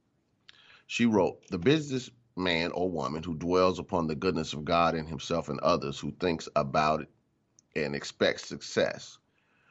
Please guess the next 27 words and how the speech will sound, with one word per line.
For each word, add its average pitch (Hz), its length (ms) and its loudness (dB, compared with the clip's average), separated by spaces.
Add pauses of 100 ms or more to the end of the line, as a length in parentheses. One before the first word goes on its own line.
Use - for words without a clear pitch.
(220)
will 87 180 -2
radiate 98 560 2
the - 180 -4
attracting 85 600 0
mental 92 420 -6
atmosphere 82 600 -2
that 73 200 -10
draws 80 360 -6
success." - 640 -8 (960)
Emerson 92 380 -2
describes 78 440 -2
such 76 160 -10
a 73 40 -10
person - 520 -4 (100)
when 87 160 -4
he 80 80 -2
said, 76 440 0 (580)
"Great 104 260 4
hearts 92 340 4
send 85 240 -4
forth 87 320 -6
steadily 87 520 0
the 78 140 -10
secret 85 360 -6
forces 85 500 -2
that 71 200 0
incessantly - 1500 -4